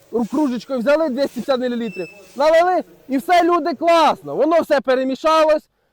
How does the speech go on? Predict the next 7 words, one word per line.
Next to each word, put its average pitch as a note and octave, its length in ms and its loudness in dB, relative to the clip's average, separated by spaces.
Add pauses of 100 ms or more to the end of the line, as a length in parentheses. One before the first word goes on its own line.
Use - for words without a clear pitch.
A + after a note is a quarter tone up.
(120)
обробилося C4 760 2
фунгіцидно-інсектицидною A#3 1500 -4
обработкою, B3 680 -2
Дефенсес C#4 680 -2
зробив A#3+ 440 -4
свої A#3 400 -6 (420)
діла, C4+ 420 0